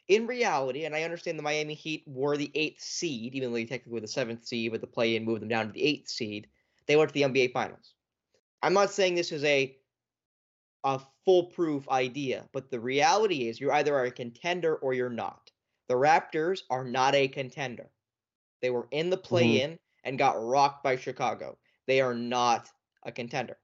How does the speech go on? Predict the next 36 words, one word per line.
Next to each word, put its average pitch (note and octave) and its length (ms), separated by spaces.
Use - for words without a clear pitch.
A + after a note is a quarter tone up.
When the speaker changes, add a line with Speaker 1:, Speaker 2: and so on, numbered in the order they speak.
Speaker 1:
And B2 80
if B2 100
you're D3+ 140
not F#3+ 120
a G#3+ 60
contender, G#3 680
then C#3 140
you C3+ 100
need D3 220
to C#3+ 60
rebuild, C#3 500
or C3+ 160
at C3 80
least D#3+ 220
retool C#3 720
to - 80
be C#3 60
able C#3+ 120
to C3 80
get F#3 300
to E3 60
being C3 240
a A2+ 60
contender. A2 440
And A2 120
the B2 60
Raptors D3+ 400
have C#3+ 260
not C#3+ 240
done D3+ 220
that. G#2 200
Yes, C#3+ 220
they've G3+ 180
added, E3+ 320
pardon C3 300
me, A#2+ 240